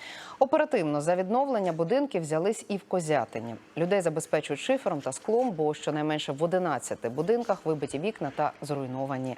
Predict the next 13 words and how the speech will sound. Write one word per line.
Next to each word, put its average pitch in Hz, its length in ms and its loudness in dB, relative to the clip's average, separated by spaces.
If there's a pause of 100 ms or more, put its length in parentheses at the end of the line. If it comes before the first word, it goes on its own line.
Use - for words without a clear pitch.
(100)
дахи. 123 340 -6 (1500)
Про 202 280 8
сто - 400 4
дев'яносто 202 580 4
одне 185 340 2
бойове 160 420 2
зіткнення 180 640 2
за 165 120 2
минулу 175 380 0
добу 160 380 0
звітує 175 380 2
Генеральний 151 460 2
штаб. - 300 -2